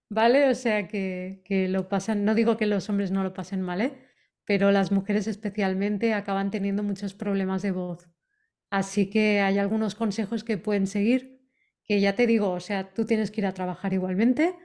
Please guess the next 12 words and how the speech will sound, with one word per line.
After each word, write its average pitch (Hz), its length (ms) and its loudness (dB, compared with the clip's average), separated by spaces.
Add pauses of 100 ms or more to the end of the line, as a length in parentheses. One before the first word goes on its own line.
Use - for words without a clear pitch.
(520)
así 214 440 -2
que 202 560 0
aunque 196 260 0
tengas 202 320 -2
un 196 100 0
mal 190 180 -2
día, 233 340 0
que 196 100 -6
te 202 100 -6
hayas 202 220 -4
levantado 196 500 -4
mal, 254 300 -2